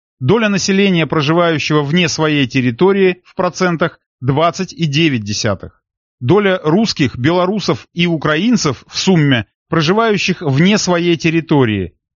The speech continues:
пятнадцать и девять десятых. Тысяча девятьсот семьдесят девятый год. Численность населения С С С Р двести шестьдесят два миллиона сто тысяч. Доля населения, проживающего вне своей территории, двадцать и шесть десятых.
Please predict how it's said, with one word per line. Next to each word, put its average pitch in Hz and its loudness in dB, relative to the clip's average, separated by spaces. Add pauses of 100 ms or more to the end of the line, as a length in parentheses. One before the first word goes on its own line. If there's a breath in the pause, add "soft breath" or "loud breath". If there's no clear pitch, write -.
пятнадцать 190 -2
и 170 -2
девять 156 0
десятых. 131 -4 (720)
Тысяча 240 0
девятьсот 185 0
семьдесят 202 -2
девятый 170 0
год. 98 -8 (300)
Численность 196 0
населения 180 0
С 156 -6
С 135 -4
С - -2
Р 208 -2 (360)
двести 175 -2
шестьдесят 180 0
два 170 0
миллиона 175 0
сто 175 -2
тысяч. 131 -6 (400)
Доля 208 2
населения, 190 0
проживающего 160 0
вне 160 2
своей 151 -2
территории, 143 0 (260)
двадцать 190 -2
и 190 -2
шесть 151 -2
десятых. 131 -4